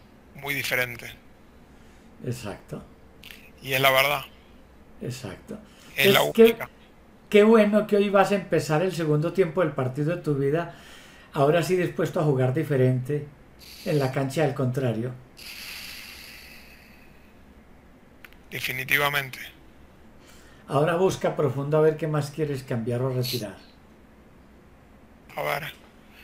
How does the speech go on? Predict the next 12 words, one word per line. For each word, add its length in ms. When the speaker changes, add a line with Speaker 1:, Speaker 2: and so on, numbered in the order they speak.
Speaker 1:
¿cómo, 500
cómo 240
se 200
hace 240
para 480
tener 460
una 280
tranquilidad 1040
dentro 420
de 120
mi 140
velocidad? 720